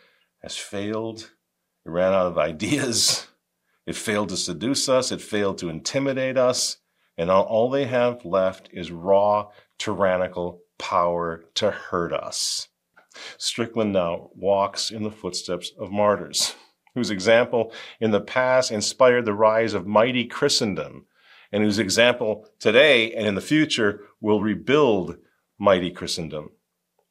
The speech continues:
We must believe that. And all we have to do in the meantime is hang on. You see? Inspired by the example of the martyrs now and the martyrs that will rise up in the days to come.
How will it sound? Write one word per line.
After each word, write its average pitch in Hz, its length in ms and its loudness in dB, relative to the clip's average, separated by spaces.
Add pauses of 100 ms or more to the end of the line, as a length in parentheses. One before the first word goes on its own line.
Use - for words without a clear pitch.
(100)
We 85 60 -10
must 107 220 -6
believe 127 340 -2
that. 82 360 -6 (1080)
And 95 100 2
all 131 180 8
we 175 180 0
have 180 200 2
to 110 80 -6
do 90 240 -4
in 87 60 -4
the 82 80 -6
meantime 90 640 -4 (280)
is - 100 -8
hang 160 360 -2
on. 95 420 -4 (640)
You - 60 -14
see? 196 420 -2 (260)
Inspired 143 580 4
by 135 140 8
the 131 120 2
example 123 480 4
of 113 60 -4
the 113 60 2
martyrs 113 480 4
now 135 280 6
and 123 80 4
the 107 40 0
martyrs 110 360 0
that 113 80 0
will 113 180 -4
rise 104 340 0
up 92 240 0 (800)
in 95 60 -6
the 95 80 -4
days 95 300 -6
to 90 100 -10
come. 90 400 -8